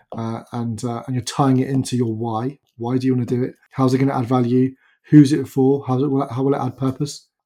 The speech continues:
That's the key points. So when you are struggling, you say, "Why?" Who's it for?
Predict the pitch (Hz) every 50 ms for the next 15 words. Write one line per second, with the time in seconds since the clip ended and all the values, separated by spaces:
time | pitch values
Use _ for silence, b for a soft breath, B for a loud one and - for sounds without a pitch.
0 | _ - 139 127 - - - - 143 131 131 131 117 107 107 - - - _ _
1 | _ _ _ - - 147 151 160 160 165 160 156 151 143 147 - 160 156 131 131
2 | 127 127 135 139 131 b b b - 127 120 - 147 135 127 123 131 135 127 123
3 | 113 - - _ _ _ _ _ - - 160 156 175 151 - - 165 170 151 127
4 | - -